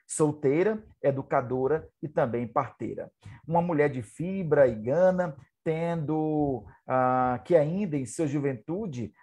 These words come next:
a responsabilidade de criar cinco sobrinhos, né, deixado por um dos seus irmãos, onde um deles tinha apenas seis meses de nascido, né, no caso,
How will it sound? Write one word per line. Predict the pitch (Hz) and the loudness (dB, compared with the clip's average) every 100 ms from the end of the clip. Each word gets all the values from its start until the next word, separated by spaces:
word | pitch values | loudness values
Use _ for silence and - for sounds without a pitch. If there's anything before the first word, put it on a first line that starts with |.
| _ | _
a | 120 117 | -2 0
responsabilidade | 120 165 - 151 151 127 139 143 | 2 0 -2 -4 -2 0 0 0
de | - | -6
criar | 131 127 135 | -2 -2 -2
cinco | - 165 - | -6 -10 -12
sobrinhos, | - 131 107 131 170 180 160 - _ _ | -8 -8 -6 -6 -4 -4 -6 -12 _ _
né, | 123 | -4
deixado | 135 143 - - 147 165 139 180 - _ _ | -2 -2 -2 0 2 2 0 -6 -10 _ _
por | 139 127 120 117 | -6 -4 -4 -4
um | 143 180 | -4 -4
dos | 156 | -4
seus | - 156 143 | -4 -4 -2
irmãos, | 117 110 95 - - _ _ | -4 -4 -6 -12 -18 _ _
onde | - 135 143 160 131 180 180 - - | -2 0 2 -2 -4 -6 -8 -12 -6
um | 185 | 0
deles | 139 143 175 160 | 2 2 0 -6
tinha | - 139 | -4 -2
apenas | 131 135 127 123 | 0 0 -2 -4
seis | - 175 139 123 | -2 -2 -2 -4
meses | 127 160 139 | 0 0 0
de | 120 | -4
nascido, | 113 107 - 117 156 160 | -6 -6 -8 -6 -4 -4
né, | 107 135 | -4 -2
no | 131 | -2
caso, | 117 113 107 107 | -2 -2 -2 -8